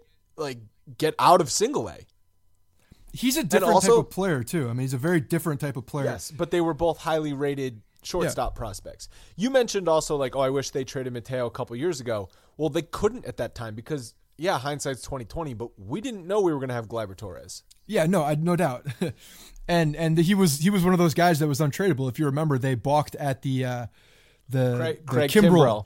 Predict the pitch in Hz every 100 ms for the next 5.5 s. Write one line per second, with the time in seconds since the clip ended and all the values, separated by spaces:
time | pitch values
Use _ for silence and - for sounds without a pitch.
0 | _ - 131 - 190 180 139 143 131 120
1 | 131 147 123 131 190 208 151 131 131 127
2 | 131 131 147 147 139 127 127 120 165 143
3 | 127 - 127 117 135 127 175 127 117 107
4 | 131 240 254 269 277 240 - - 202 165
5 | 156 - 175 151 110